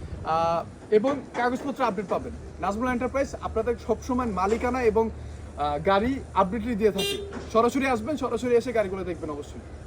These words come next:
আচ্ছা, কভার ভ্যান দেখাবো বলছি এবং অবিশ্বাস্য একটা ব্যাপার হচ্ছে যে হিনো কভার ভ্যান নিয়ে আসলাম। জাপানি গাড়ি অনেকেই খোঁজেন যে জাপানি গাড়ি লাগবে, তাদের জন্য এই গাড়িটা খুবই বেটার হবে। দেখতে পাচ্ছেন, আহ,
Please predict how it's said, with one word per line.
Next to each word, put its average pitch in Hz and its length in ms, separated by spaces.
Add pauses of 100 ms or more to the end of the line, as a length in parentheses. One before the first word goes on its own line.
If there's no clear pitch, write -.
(720)
আচ্ছা, - 140
কভার 226 420
ভ্যান 269 320
দেখাবো 220 380
বলছি 240 380
এবং 233 400 (280)
অবিশ্বাস্য 226 600
একটা 269 140
ব্যাপার 254 240
হচ্ছে 254 220
যে 277 180 (100)
হিনো 262 240
কভার 247 300
ভ্যান 220 140
নিয়ে 208 120
আসলাম। 160 260 (460)
জাপানি 247 400
গাড়ি 262 260
অনেকেই 233 400
খোঁজেন 240 300
যে 226 100
জাপানি 214 360
গাড়ি 240 160
লাগবে, 160 380
তাদের 208 300
জন্য 247 220
এই 226 220
গাড়িটা 233 320
খুবই 247 340
বেটার 214 220
হবে। 226 220 (400)
দেখতে 233 240
পাচ্ছেন, 254 280 (340)
আহ, - 80